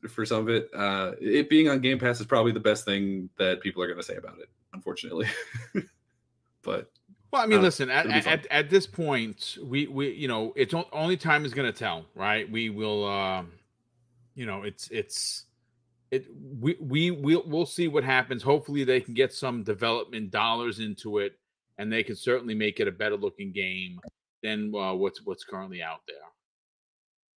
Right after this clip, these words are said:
Speaker 2: But listen, let's, uh, le-, let's, let's, let me,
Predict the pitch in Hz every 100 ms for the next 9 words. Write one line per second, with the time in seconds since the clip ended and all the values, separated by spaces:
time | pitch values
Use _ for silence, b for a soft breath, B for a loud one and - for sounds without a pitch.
0 | _ _ _ _ _ _ _ _ - 104
1 | - 196 156 110 147 143 185 160 - 151
2 | 170 190 214 240 247 233 240 196 - 170
3 | 165